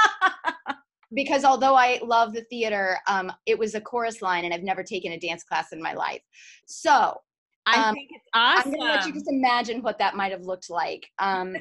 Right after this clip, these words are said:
Speaker 1: <laughs> T and A. I'm thinking <laughs> posse, jazz hands.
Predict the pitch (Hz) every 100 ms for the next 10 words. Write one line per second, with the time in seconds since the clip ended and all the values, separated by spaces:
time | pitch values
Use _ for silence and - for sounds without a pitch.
0 | - 320 - 294 - - - 254 - _
1 | - - 240 220 185 - 285 - 247 214
2 | 247 240 196 214 240 - 285 311 - -
3 | - - 269 381 330 233 269 466 494 -
4 | 330 302 294 262 311 254 233 214 220 233
5 | 302